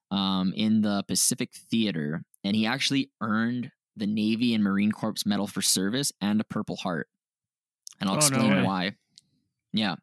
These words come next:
Speaker 1: So his ship was attacked by the Japanese, and, you know, shit got fucked up.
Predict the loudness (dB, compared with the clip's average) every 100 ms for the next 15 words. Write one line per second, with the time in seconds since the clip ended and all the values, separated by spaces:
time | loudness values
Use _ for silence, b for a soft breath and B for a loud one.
0 | _ _ B B B B B B -2 0
1 | 0 -2 -10 _ -2 2 4 6 4 0
2 | -6 -10 -4 -2 0 0 -2 -4 -2 -2
3 | 0 0 0 -2 0 0 0 0 -4 -8
4 | _ _ _ _ _ -2 0 0 0 -2
5 | -2 0 0 0 -2 -4 -4 -4 -4 -6
6 | -6 -4 -2 0 -2